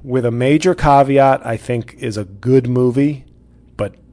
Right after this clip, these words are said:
n-, n-, I have tried to warn you as much as possible. Now, there's some creeps out there who probably listen to this, go, "When the wife goes to sleep, I'm getting some fucking cookies, some lotion, and I'm watching Pleasure."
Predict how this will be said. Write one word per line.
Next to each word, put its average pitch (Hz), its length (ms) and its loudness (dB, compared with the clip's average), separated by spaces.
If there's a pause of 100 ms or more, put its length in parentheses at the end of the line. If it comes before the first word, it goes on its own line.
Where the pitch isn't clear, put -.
(260)
n-, 101 360 -10
n-, 110 140 -12
I 131 160 0
have 117 220 -4
tried 135 260 0
to 143 80 -2
warn 143 320 0
you 139 100 0
as 113 140 -2
much 120 240 -6
as 123 80 -6
possible. 107 400 -4
Now, 107 140 -8
there's 107 120 -8
some 160 220 -4
creeps 175 340 -2
out 165 200 2
there 170 120 0
who 151 60 -4
probably 143 240 0
listen 135 300 -8
to 131 60 -8
this, 131 260 -10
go, 117 340 -8
"When 95 180 -12
the 90 60 -14
wife 110 320 -6
goes 131 200 0
to 135 100 -10
sleep, 120 420 -6 (460)
I'm 101 160 -14
getting 117 400 -14
some 107 240 -14
fucking 104 460 -14
cookies, 175 640 -6 (220)
some 95 400 -16
lotion, 151 560 -2 (300)
and 101 120 -16
I'm 90 200 -14
watching 120 420 -8
Pleasure." 95 480 -10